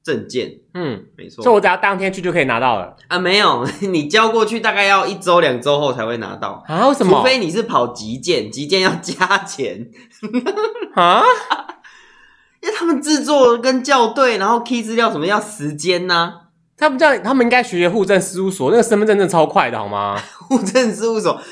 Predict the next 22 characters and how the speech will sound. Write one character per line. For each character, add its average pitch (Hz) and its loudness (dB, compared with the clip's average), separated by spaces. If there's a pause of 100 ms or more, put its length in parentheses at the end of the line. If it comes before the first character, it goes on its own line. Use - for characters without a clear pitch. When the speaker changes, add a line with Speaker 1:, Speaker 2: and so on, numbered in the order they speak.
(100)
Speaker 1:
身 240 0
份 262 2
证 254 4
是 247 -4
一 233 -4
张 214 -2
纸， 127 -10
一 165 -6
张 202 -2
卡， - -6 (260)
Speaker 2:
然 147 -4
后 185 4
互 180 6
背 175 2
起 143 -6
来 101 0
呀。 104 -6
Speaker 1:
护 104 0
照 117 -2
是 - -8
一 - -
本。 98 -14